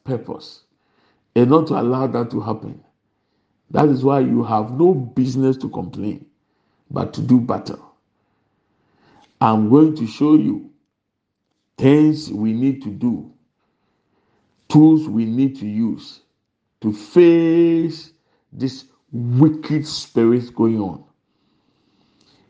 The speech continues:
Now, because of social media, when things are spiritual, people don't see it anymore. Everybody is talking. Everybody want to make it a news. The bloggers are picking it up.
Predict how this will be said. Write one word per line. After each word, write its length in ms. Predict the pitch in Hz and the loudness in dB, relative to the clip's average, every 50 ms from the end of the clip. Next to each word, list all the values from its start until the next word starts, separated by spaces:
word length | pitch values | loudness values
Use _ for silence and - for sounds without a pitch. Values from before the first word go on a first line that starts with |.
| _ _ | _ _
Now, 260 | - 92 113 123 135 | -2 0 2 2 2
because 360 | 135 139 135 135 156 165 160 156 | 2 2 2 2 2 2 2 0
of 140 | 131 113 | -2 -2
social 320 | - 123 123 117 - 123 117 | -2 -4 -4 -2 -2 -2 -2
media, 480 | 117 110 104 98 - 85 80 71 - - _ _ _ _ _ _ _ _ _ _ _ _ _ _ _ _ _ _ _ _ _ _ _ _ | 0 -2 -4 -4 -6 -8 -10 -12 -16 -18 _ _ _ _ _ _ _ _ _ _ _ _ _ _ _ _ _ _ _ _ _ _ _ _
when 240 | - - 170 170 - | -2 0 0 0 2
things 220 | - 151 139 - | 2 2 4 4
are 140 | - 98 92 | 0 -2 -2
spiritual, 800 | - - - - - 107 117 117 - - 98 87 - - - - _ | -6 -12 -16 -10 -6 -4 -4 -4 -4 -8 -10 -10 -10 -12 -16 -16 _
people 260 | - 139 135 143 143 135 | -8 -6 -2 0 2 2
don't 200 | 127 127 127 120 | 2 2 0 -2
see 260 | - - - 117 117 | -6 -4 -2 0 0
it 120 | 110 110 | 0 0
anymore. 460 | 104 104 107 107 104 92 - - - _ _ _ _ _ _ _ _ _ _ _ _ _ _ _ _ _ _ _ - - | 0 0 0 -2 -4 -6 -10 -12 -18 _ _ _ _ _ _ _ _ _ _ _ _ _ _ _ _ _ _ _ -8 -2
Everybody 500 | 95 104 117 120 113 110 110 104 104 98 | 2 2 4 4 4 2 2 2 0 -2
is 100 | 95 - | -2 -4
talking. 260 | - 101 - - 98 | -8 -8 -8 -6 -4
Everybody 320 | 101 107 107 110 110 110 107 | -2 -2 0 0 0 0 2
want 200 | 104 104 104 104 | 0 0 0 -2
to 60 | - | -6
make 320 | 95 98 104 104 104 - - | -6 -4 -4 -4 -4 -6 -8
it 160 | 80 - - | -10 -8 -8
a 100 | 92 90 | -8 -8
news. 460 | 92 98 104 104 98 87 - - - | -6 -6 -4 -4 -4 -6 -8 -12 -14
The 180 | - 98 - 95 | -10 -8 -6 -6
bloggers 540 | 92 98 104 107 113 113 117 107 107 104 92 | -2 -2 0 0 0 0 0 -2 -2 -4 -6
are 60 | 92 | -6
picking 340 | - - 101 - 104 98 95 | -8 -10 -8 -8 -6 -6 -6
it 120 | 90 95 | -8 -8
up. 240 | - - - _ | -12 -16 -18 _